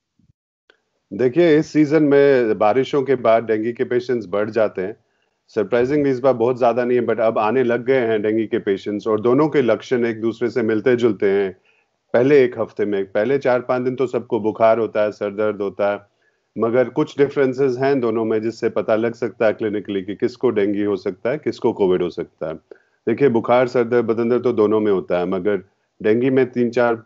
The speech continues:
दिन के बाद फीवर कम ज-, हो जाता है और फिर उनको, अ, प्लेटलेट्स कम हो जाते हैं। तो ब्लड टेस्ट करना सबसे इंपॉर्टेंट है, क्योंकि पहले दिन से ही पता चल सकता है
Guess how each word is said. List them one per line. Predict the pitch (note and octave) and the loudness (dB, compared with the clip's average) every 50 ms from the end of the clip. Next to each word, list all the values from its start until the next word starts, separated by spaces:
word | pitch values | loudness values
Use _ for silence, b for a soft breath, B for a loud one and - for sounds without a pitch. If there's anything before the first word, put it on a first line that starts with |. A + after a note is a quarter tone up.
| _ _ - | _ _ -6
दिन | A2 A2+ A2+ | -4 -4 -4
के | A2 - A2+ | -2 -2 0
बाद | F#2+ G#2+ G#2 G#2+ G#2 - - | 2 4 4 4 2 0 -2
फीवर | A#2 A2+ A2 G#2+ | -2 0 0 0
कम | G2+ - G#2+ G#2 A#2 A2+ | 0 0 -2 -2 0 -2
ज-, | A2+ - - | -4 -6 -4
हो | G#2 G#2+ G#2 | -6 -6 -4
जाता | G#2+ G2+ F#2 F2 A2 | -2 -4 -2 -2 0
है | G#2+ G#2+ | 0 0
और | G#2+ G#2 G2+ - | 0 -2 -4 -4
फिर | B2 A#2+ A#2+ | -2 -2 0
उनको, | A#2+ A#2+ A#2 A2+ A#2+ A#2 A2+ A#2+ B2+ - _ _ _ _ _ _ _ - | 0 -2 -2 -2 -2 -2 -2 -2 -6 -8 _ _ _ _ _ _ _ -4
अ, | E2+ F#2 F#2 F#2 | 0 2 2 2
प्लेटलेट्स | F#2 - A2 A2 G#2 - B2 B2 A#2+ A#2+ - | 2 2 0 0 0 2 -2 -2 -2 -4 -2
कम | - A2 G#2 | -2 -2 0
हो | G#2+ G#2 | 0 -2
जाते | F#2 G2 F#2 F2+ - G#2 | 0 0 0 0 0 -2
हैं। | G2 G2+ | -2 -2
तो | G#2 | -2
ब्लड | F#2 F2+ G2+ G#2+ A2 | -2 0 0 -2 0
टेस्ट | - B2+ C3+ C3 C3 - | 0 -2 -2 -2 -2 -2
करना | C3+ A#2+ B2 B2+ | -2 -2 0 -2
सबसे | A2+ A#2+ A2+ - - A#2 | -2 -4 -6 -4 -2 -2
इंपॉर्टेंट | G#2+ F#2+ G2 F#2 F2+ - F#2 F#2 F#2+ | -2 0 0 -2 -2 -2 -4 -4 -4
है, | F2+ | -4
क्योंकि | F2+ G2+ G2 A2+ | -4 -4 -4 -4
पहले | G2 - G#2+ G#2+ B2 C3 | -2 0 0 2 2 2
दिन | A#2+ B2+ B2+ B2+ | 2 2 2 2
से | B2 - A#2 | 0 -2 0
ही | A2+ A#2+ | 0 0
पता | A#2+ A#2 G2+ G#2 G#2 | 0 0 0 0 0
चल | G2+ G#2 G2 F#2 | -2 -2 -6 -6
सकता | - G#2 - - - G2+ | -6 -8 -10 -6 -6 -6
है | G#2+ A2+ _ _ _ _ | -6 -6 _ _ _ _